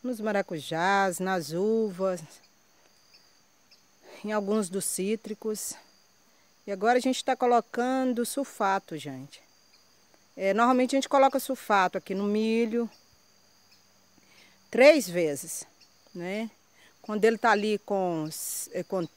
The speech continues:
assim que a gente coloca, depois quando ele tá com cinco folhinhas, nesse tamanho aí.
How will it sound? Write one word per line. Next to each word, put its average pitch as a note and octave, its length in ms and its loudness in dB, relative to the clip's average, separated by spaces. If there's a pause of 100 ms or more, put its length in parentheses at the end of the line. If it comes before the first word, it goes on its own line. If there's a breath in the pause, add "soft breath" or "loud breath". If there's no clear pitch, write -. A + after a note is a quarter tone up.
(1080)
assim C#4+ 300 -2
que E4+ 60 0
a D#4 40 2
gente C#4 200 0
coloca, F#3 500 2
depois G3 300 -2
quando B3 160 0
ele A3+ 80 0
tá A3 120 2
com G#3 140 -4
cinco G#3 260 -6
folhinhas, A3 840 -2 (560 loud breath)
nesse B3+ 340 4
tamanho G#3+ 500 2
aí. D3+ 300 -2